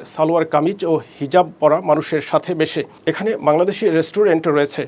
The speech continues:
সাইক্লিং করার জন্য উপযুক্ত পথ রয়েছে, যা মূলত দক্ষিণ এশীয় সম্প্রদায়ের মানুষ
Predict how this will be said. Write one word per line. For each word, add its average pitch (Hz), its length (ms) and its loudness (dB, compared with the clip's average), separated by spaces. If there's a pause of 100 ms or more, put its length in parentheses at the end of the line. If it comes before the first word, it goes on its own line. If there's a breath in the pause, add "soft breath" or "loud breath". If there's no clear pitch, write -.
(240)
সাইক্লিং 170 360 0 (140)
করার 156 200 4 (120)
জন্য 160 140 -2 (120)
উপযুক্ত 156 340 -4 (240)
পথ 160 160 2 (140)
রয়েছে, 151 280 0 (360 loud breath)
যা 160 80 2 (140)
মূলত 170 240 0 (260)
দক্ষিণ 180 280 -4 (200)
এশীয় 165 240 0 (180)
সম্প্রদায়ের 151 500 2 (200)
মানুষ 147 200 2